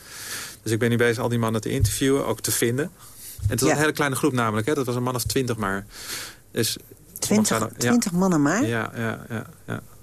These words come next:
Speaker 2: Er zijn twintig mannen uit Algerije naar Nederland
Speaker 1: Los van
Speaker 2: gekomen.
Speaker 1: elkaar.
Speaker 2: Ja.
Speaker 1: Ja. Naar Amsterdam,
Speaker 2: Wat
Speaker 1: hè? We hebben het
Speaker 2: grappig.
Speaker 1: over Amsterdam.
Speaker 2: Wat
Speaker 1: Ja,
Speaker 2: grappig.
Speaker 1: ja. Dat is een hele kleine groep. Mijn vader was er onderdeel van. Die zagen elkaar ook één keer per jaar.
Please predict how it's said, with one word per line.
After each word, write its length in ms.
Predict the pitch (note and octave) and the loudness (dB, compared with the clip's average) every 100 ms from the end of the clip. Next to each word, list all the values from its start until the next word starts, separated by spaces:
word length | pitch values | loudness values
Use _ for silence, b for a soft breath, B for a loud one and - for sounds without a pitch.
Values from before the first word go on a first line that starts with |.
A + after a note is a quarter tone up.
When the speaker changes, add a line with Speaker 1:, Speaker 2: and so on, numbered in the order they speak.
| - | -4
Speaker 2:
Er 100 | F3+ | 2
zijn 240 | F#3 A#3 G#3+ | 4 4 2
twintig 380 | - C#4+ C#4 A3 | 4 4 4 4
mannen 340 | B3 B3 A3+ | 4 4 2
uit 220 | G#3 G#3 | 2 0
Algerije 480 | F#3+ F#3+ F#3+ G3 F#3 | 0 0 0 2 2
naar 120 | F#3 | 2
Nederland 400 | F3+ E3+ C#3 C3+ | 2 2 2 2
Speaker 1:
Los 140 | D3 - | 2 2
van 120 | C3 | -2
Speaker 2:
gekomen. 260 | B2 A2 D3 | -2 -2 -2
Speaker 1:
elkaar. 140 | E3 | -4
Speaker 2:
Ja. 260 | G3 F3 C3 | 0 0 0
Speaker 1:
Ja. 260 | A#2+ A#2+ - - - - | -2 -4 -4 -14 -20 -6
Naar 140 | A#2 | -4
Amsterdam, 300 | B2+ B2 G#2+ G2 | -2 0 0 2
Speaker 2:
Wat 40 | |
Speaker 1:
hè? 60 | D3+ | 0
We 120 | - | 2
hebben 100 | B2 | 2
het 80 | B2 | 2
Speaker 2:
grappig. 40 | |
Speaker 1:
over 140 | A#2 - | 0 -2
Amsterdam. 380 | A2 G#2+ F#2+ | -6 -6 -4
Speaker 2:
Wat 100 | B2 | -2
Speaker 1:
Ja, 60 | - | 0
Speaker 2:
grappig. 300 | G3+ A#3+ A3 | 0 0 0
Speaker 1:
ja. 80 | A2+ | -2
Dat 80 | - - B B - | -4 -16 B B -2
is 60 | |
een 40 | B2+ | 0
hele 120 | C3 | 2
kleine 200 | C3+ A2+ | 2 0
groep. 120 | C#3+ | 0
Mijn 120 | C#3+ B2 | 0 2
vader 200 | B2 A#2 | 2 2
was 120 | A2+ | 0
er 80 | - | -2
onderdeel 360 | C3 C3+ C#3 | 2 2 2
van. 340 | C#3 C#3 E3 D#3+ | 2 0 0 0
Die 100 | A#2+ | 0
zagen 280 | C3+ B2 D3 | 0 0 -2
elkaar 200 | C#3+ C#3+ | 0 -2
ook 100 | C#3+ | 0
één 140 | C#3 | -4
keer 100 | C3+ | 0
per 120 | C#3+ | 2
jaar. 340 | C3 B2+ E3+ | 4 2 0